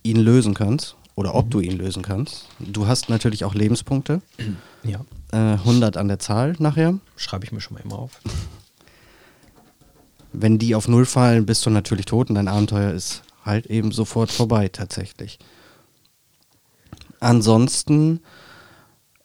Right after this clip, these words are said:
Speaker 1: bin ich sehr gespannt, wo es gleich hingehen wird.
Speaker 2: Ich auch.
Speaker 1: Ähm, alle Charaktere, die du dort treffen wirst, werden von mir gespielt,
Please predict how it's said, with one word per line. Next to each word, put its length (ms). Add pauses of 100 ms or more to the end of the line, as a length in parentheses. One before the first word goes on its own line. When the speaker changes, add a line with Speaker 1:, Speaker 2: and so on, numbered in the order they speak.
(300)
Speaker 1:
bin 380
ich 320 (420)
sehr 240
gespannt, 420
wo 60
es 80
gleich 200
hingehen 380
wird. 240 (140)
Speaker 2:
Ich 140
auch. 160 (520)
Speaker 1:
Ähm, 420 (720)
alle 200
Charaktere, 520
die 160
du 200
dort 280
treffen 300
wirst, 180
werden 200
von 180
mir 120
gespielt, 440